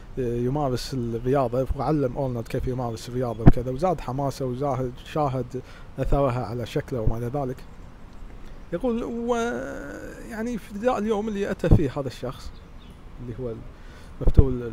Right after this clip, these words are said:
أو المقسم الجسم إلى، أو بطل النمسا في كمال الأجسام وذلك، يا-، جاء إلى ال-،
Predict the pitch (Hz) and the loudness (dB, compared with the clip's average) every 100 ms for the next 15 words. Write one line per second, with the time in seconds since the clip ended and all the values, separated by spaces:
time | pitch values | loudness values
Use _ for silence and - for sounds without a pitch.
0 | 123 120 120 113 139 - 127 117 131 - | -6 -8 -8 -2 -2 0 -4 -2 -6 -6
1 | 127 127 147 156 160 165 - - - - | -6 -6 -4 -4 -4 -6 -12 -16 -14 -14
2 | - - - - - - - 139 120 147 | -14 -12 -12 -12 -14 -16 -12 -10 -8 -4
3 | 131 139 131 127 - 123 120 - 131 117 | -4 -4 -4 -6 -6 -10 -8 -8 -8 -8
4 | 139 - 151 160 160 143 165 156 139 165 | -8 -8 -4 -2 -4 -4 -2 -2 -4 -2
5 | 147 151 - - - - - - - - | -4 -6 -12 -14 -14 -14 -14 -14 -14 -14
6 | - - - - - - - 175 131 131 | -12 -14 -16 -16 -16 -16 -12 -6 -4 -2
7 | 127 123 120 | -4 -4 -6